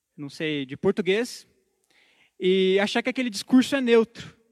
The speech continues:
Mas o que a gente não lembra é que todo discurso, ele carrega pressupostos. E por isso nós temos que estar atentos, porque nós estamos sendo influenciados por todas essas,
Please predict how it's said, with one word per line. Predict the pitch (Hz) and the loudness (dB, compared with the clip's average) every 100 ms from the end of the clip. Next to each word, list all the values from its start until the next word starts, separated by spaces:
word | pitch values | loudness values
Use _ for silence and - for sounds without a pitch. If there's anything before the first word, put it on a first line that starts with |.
| _ _ _ _ _ _ _ | _ _ _ _ _ _ _
Mas | 160 180 185 190 | -8 -4 -2 -2
o | 190 | -2
que | 214 | -2
a | |
gente | 196 226 - | -2 -2 -2
não | 226 247 | -2 0
lembra | 226 233 226 | 0 2 0
é | |
que | - | 0
todo | 185 247 262 | -2 0 0
discurso, | 214 - - 208 - | -2 -6 -2 -2 0
ele | 190 | -6
carrega | - 196 175 180 220 190 143 - _ _ _ _ - | -4 -6 -4 -2 -2 -2 -6 -8 _ _ _ _ -4
pressupostos. | 175 185 190 - 170 156 - - - - _ _ _ _ - | -2 -2 -6 0 0 0 -6 -20 -20 -20 _ _ _ _ -18
E | |
por | 151 165 | -8 -8
isso | 165 | -4
nós | 190 | -4
temos | 214 208 | -4 -6
que | - | -4
estar | 196 190 | -4 -4
atentos, | 196 202 240 - - - _ | -6 -6 -6 -8 -12 -16 _
porque | - 165 | -14 -10
nós | 160 | -8
estamos | 190 185 | -8 -6
sendo | 202 196 | -4 -2
influenciados | 208 - 202 208 - - 190 226 247 - | -2 0 0 0 -2 0 2 2 -2 -6
por | - 196 | -10 -10
todas | - 247 269 240 | 2 2 4 0
essas, | 233 - 240 220 - - | -2 -2 -4 -4 -8 -18